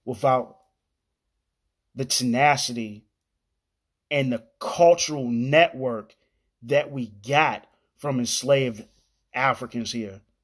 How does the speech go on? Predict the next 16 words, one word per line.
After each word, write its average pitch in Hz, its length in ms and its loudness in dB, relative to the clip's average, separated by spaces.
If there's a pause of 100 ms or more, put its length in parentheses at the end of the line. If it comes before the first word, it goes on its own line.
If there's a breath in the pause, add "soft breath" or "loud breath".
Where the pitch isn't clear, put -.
(280)
So - 160 -6
I 120 100 2
also 175 360 6
want 135 200 -4
to 131 60 -4
employ 123 420 -4
that. 113 220 -4
So 143 120 -2
I 151 80 4
think 254 180 6
that 254 160 6
could 175 140 0
be 165 120 -2
another 151 380 0
potential 131 500 -12
con 135 520 -4